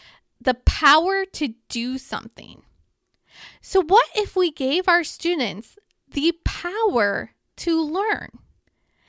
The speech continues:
Now, I know what you're thinking. You, <laughs> you're probably thinking, "Oh, but my students are learning. We're doing this and we're doing that and we're doing this." But are you empowering them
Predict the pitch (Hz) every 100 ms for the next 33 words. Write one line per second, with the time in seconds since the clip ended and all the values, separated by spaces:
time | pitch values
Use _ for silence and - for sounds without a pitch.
0 | - - 381 381 392 440 523 440 403 392
1 | 349 294 254 285 370 285 302 359 330 -
2 | 370 - - - 330 415 427 440 403 381
3 | 403 392 - 339 339 370 339 392 - -
4 | 392 403 - 349 466 480 415 302 247 214
5 | 220 240 262 254 370 554 - 330 247 269
6 | 262 494 466 339 294 294 320 453 - -
7 | - _ - - - - - _ - 427
8 | 381 - _ _ _ 320 359 392 339 285
9 | 294 415 453 403 349 - 302 320 330 -
10 | - 320 370 392 381 330 277 220 226 220
11 | 208 233